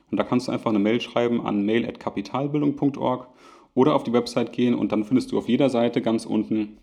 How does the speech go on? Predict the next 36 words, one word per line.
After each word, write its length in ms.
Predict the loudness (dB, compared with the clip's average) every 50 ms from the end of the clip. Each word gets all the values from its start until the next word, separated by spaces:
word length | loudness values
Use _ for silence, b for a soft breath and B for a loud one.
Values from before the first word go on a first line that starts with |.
| _
das 140 | -10 -8 -6
Kontaktformular. 880 | -4 -4 -2 -2 -4 -4 -4 -2 -2 0 0 0 -2 -2 -4 -4 -4 -8 -12 -20 _ _ _ _ _ _ _ _ _ _ _ -20 _ _ -8 -2
Und 60 | 0
das 120 | 0 2 2
habe 120 | 2 0
ich 100 | 0 0
auch 100 | 2 2
entsprechend 420 | 2 0 0 -2 -4 -2 -2 -2
bei 60 | -2 -2
Instagram 480 | -2 -2 -4 -4 -4 -2 -2 -2 -2 -4 B B B B B B B
nochmal 260 | -6 -4 -4 -4 -6
verlinkt, 520 | -4 -2 0 2 4 4 4 4 0 -4 -14 -18 -16 -12
ähm, 440 | -10 -8 -6 -6 -4 -4 -6 -6 -8 -4
die 60 | 0
Website 460 | 0 0 0 0 -2 -2 -2 0 0
sowieso, 560 | -2 0 0 0 0 0 0 0 -2 -2 -4 -8 B B B B B B B B B B -12
ähm, 260 | -10 -8 -6 -6 -2
aber 140 | 0 2 2
auch 60 | 2
im 100 | 2 2
Blogbeitrag 560 | 0 0 0 0 -2 -2 -2 -2 -6 -6 -4
findest 220 | -4 -4 -4 -4 -6
du 40 |
das 100 | -8 -8
Ganze 260 | -6 -6 -6 -6 -6 -6
nochmal 260 | -4 -4 -4 -4 -2
oder 300 | -2 0 0 0 0 -2
wie 80 | -2
gesagt 280 | -4 -4 -6 -6 -8 -8
einfach 320 | -10 -8 -6 -6 -8 -6
an 160 | -2 -2 0 0
mail 200 | 2 0 0 -2
at 140 | -4 -10
kapitalbildung 720 | -14 -16 -12 -12 -12 -8 -6 -4 -4 -4 -2 -2 -2 -2 -4
punkt 200 | -4 -6 -8 -8
org. 300 | -8 -12 -14 -14 -18 -20